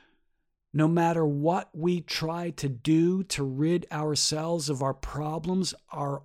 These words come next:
own efforts and resources fall short. For the Gadarenes, they could do nothing to contain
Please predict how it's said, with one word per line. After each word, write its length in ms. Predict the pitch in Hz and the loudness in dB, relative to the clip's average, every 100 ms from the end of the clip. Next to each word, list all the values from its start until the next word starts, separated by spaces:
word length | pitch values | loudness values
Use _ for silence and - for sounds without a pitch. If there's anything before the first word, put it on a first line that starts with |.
| - | 0
own 400 | 170 185 196 190 _ | 2 4 2 0 _
efforts 560 | 147 139 - 156 151 - | -4 -2 2 2 0 -4
and 240 | 156 147 | -4 -2
resources 760 | 135 135 123 123 123 120 147 143 | 0 0 -2 -2 -4 -2 -2 -4
fall 380 | - - 120 135 | -6 -8 -6 -6
short. 500 | 139 - 254 - - _ _ _ _ _ _ _ _ _ _ _ _ _ _ _ _ _ _ _ _ _ _ _ _ - | -4 -2 -2 -2 -8 _ _ _ _ _ _ _ _ _ _ _ _ _ _ _ _ _ _ _ _ _ _ _ _ -6
For 160 | 160 | -2
the 80 | 143 | 0
Gadarenes, 880 | 143 139 139 131 139 185 254 240 - _ _ _ _ _ _ | 0 0 2 2 2 2 2 -2 -12 _ _ _ _ _ _
they 200 | 135 139 | -2 -2
could 420 | 139 160 156 143 | 0 -2 -2 0
do 180 | 165 156 | 2 4
nothing 680 | 147 160 170 - 107 110 127 - _ _ - | 4 2 2 -2 -6 -6 -8 -12 _ _ -6
to 140 | - | -4
contain 760 | 143 - 147 143 123 120 131 | 0 0 0 0 -4 -2 -2